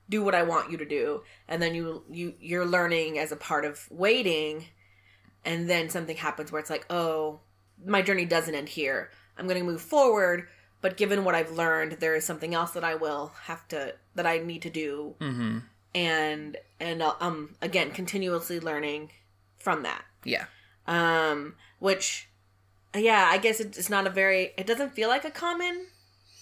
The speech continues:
Speaker 1: sort of
Speaker 2: It's
Speaker 1: structure
Speaker 2: certainly not
Speaker 1: for
Speaker 2: the usual,
Speaker 1: Western
Speaker 2: I
Speaker 1: stuff
Speaker 2: wouldn't
Speaker 1: that we
Speaker 2: say.
Speaker 1: see.
Speaker 2: Yeah, the, the Western, Western stories don't tend to go with that sort of structure. Um, yeah.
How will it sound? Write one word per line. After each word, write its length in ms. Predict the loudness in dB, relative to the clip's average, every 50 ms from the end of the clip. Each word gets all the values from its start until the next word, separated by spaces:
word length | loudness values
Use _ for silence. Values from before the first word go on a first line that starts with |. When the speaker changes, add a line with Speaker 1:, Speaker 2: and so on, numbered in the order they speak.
| -20 -18
Speaker 1:
sort 240 | -14 -4 -2 0 0
of 100 | 4 6
Speaker 2:
It's 160 | 6 6 8 8
Speaker 1:
structure 180 | 8 8 8
Speaker 2:
certainly 200 | 8 8 6 8 8
not 200 | 8 8 8 8
Speaker 1:
for 100 | 8 6
Speaker 2:
the 60 | 6
usual, 140 | 6 6 6
Speaker 1:
Western 420 | 6 4 4 2 2 0 -2 -2
Speaker 2:
I 20 | 0 4 4
Speaker 1:
stuff 100 | 6 6
Speaker 2:
wouldn't 220 | 6 4 4 0 0
Speaker 1:
that 40 | 2
we 40 |
Speaker 2:
say. 440 | 4 4 4 2 0 -2 -6 -8 -10 -8
Speaker 1:
see. 60 | -2
Speaker 2:
Yeah, 340 | 0 4 4 4 4 4 0
the, 220 | 0 2 2 2
the 140 | 4 2 2
Western, 560 | 4 6 6 6 4 4 4 4 4 2 2
Western 360 | 2 2 4 4 2 0 0 0
stories 440 | 0 2 4 4 6 6 4 4 2
don't 240 | 0 0 0 -2 -4
tend 720 | -6 -4 0 0 0 2 2 2 0 0 -2 -4 -6 -6
to 120 | -6 -6
go 220 | -2 0 2 2 2
with 160 | 2 0 0
that 220 | 2 0 0 0 0
sort 200 | -2 -2 0 -2
of 120 | -2 -4
structure. 680 | -4 -2 0 0 0 0 -2 -2 0 0 -2 -4 -6 -10 _ _ _ _ _ _ _
Um, 640 | -4 -2 -2 -2 -2 -2 -4 -4 -6 -8 -10 -12 -14 _ _ _ _ _ _ _ _ _ _ _ _ -20 -20 -20 _ _ _ _ _
yeah. 360 | -12 -6 -6 -6 -4 -6 -8